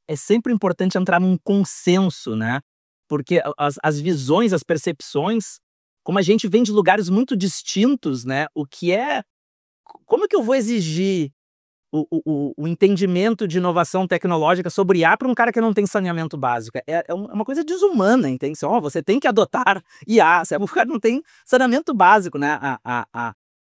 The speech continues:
a vida dessa pessoa, o lugar que essa pessoa tá saindo pra ter essa conversa é muito diferente do nosso lugar aqui. Então, o, a realidade, os valores, a educação, muitas vezes a pessoa vem de uma família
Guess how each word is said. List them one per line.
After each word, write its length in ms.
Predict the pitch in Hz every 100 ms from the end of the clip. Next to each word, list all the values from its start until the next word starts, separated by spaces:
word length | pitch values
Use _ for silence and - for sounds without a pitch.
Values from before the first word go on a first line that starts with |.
| _
a 100 | 131
vida 340 | 131 185 311
dessa 260 | 240 208 190
pessoa, 280 | 160 143 196
o 40 |
lugar 280 | 175 156 320
que 60 | 254
essa 120 | 220
pessoa 240 | 196 180
tá 80 | 180
saindo 240 | - 170
pra 160 | 165 143
ter 120 | -
essa 200 | 165 175
conversa 400 | - 139 151 247
é 40 | 254
muito 280 | 190 311
diferente 580 | 233 - 190 165 208 -
do 160 | 254 226
nosso 300 | 190 208 214
lugar 260 | 165 151
aqui. 280 | 147 - 117 - _ _ _
Então, 220 | 185 202
o, 440 | 185 143 _ 165 -
a 80 | 151
realidade, 880 | 180 226 156 147 196 202 147 147 143
os 140 | 139
valores, 540 | 147 170 135 185 196
a 40 | 202
educação, 520 | 202 214 - - 220
muitas 240 | 226 185
vezes 140 | 185 202
a 60 |
pessoa 220 | - 190 196
vem 100 | 214
de 60 |
uma 160 | 220 214
família 560 | - 190 190 226 214